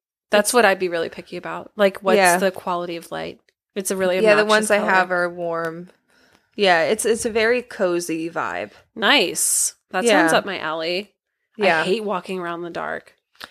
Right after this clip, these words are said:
Speaker 2: I know, like, yeah, it just adds glow in, like, couple little places in the house, and it just makes it feel
Speaker 1: Yeah.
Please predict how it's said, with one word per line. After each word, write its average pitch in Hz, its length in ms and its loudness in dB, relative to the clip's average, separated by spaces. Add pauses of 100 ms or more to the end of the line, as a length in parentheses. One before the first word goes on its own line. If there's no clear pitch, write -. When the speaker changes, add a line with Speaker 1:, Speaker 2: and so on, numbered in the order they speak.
(140)
Speaker 2:
I 220 60 0
know, 359 280 6
like, 254 180 6
yeah, 330 240 4
it 226 100 2
just 277 180 0
adds 277 280 2
glow 262 360 4
in, 247 180 -4
like, 220 220 -2
couple 254 340 -2
little 226 240 2
places 214 520 0
in 196 120 -2
the 190 80 -4
house, 190 500 2
and 196 120 0
it 185 100 -4
just 190 240 -4
makes 190 300 -4
it 226 140 -4
feel 190 760 -2
Speaker 1:
Yeah. 190 400 -2